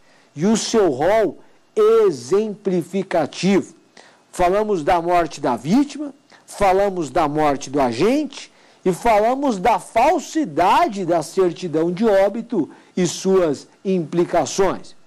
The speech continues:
Depois explicamos sobre o perdão judicial, natureza jurídica da sua sentença e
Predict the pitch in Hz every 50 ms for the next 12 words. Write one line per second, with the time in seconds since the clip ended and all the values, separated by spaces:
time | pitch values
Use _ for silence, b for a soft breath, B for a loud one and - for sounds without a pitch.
0 | _ B B B B B B B B - 233 226 - 247 294 311 330 269 240 277
1 | - - 294 269 233 - - 247 269 277 285 240 - - 247 247 254 269 262 269
2 | 269 247 214 180 160 214 262 277 240 233 226 170 - - - 170 151 170 202 214
3 | 165 113 - b b b b b b 214 226 226 - 240 226 247 269 254 240 247
4 | 208 202 202 190 226 262 247 - - - - 226 202 165 151 214 214 185 - -
5 | - - 247 262 254 233 180 143 131 - - - 226 208 160 123 - - - 190
6 | 220 233 202 156 151 - - - 175 - b b b b b b b b 175 180
7 | 214 233 247 247 247 240 233 226 202 165 127 -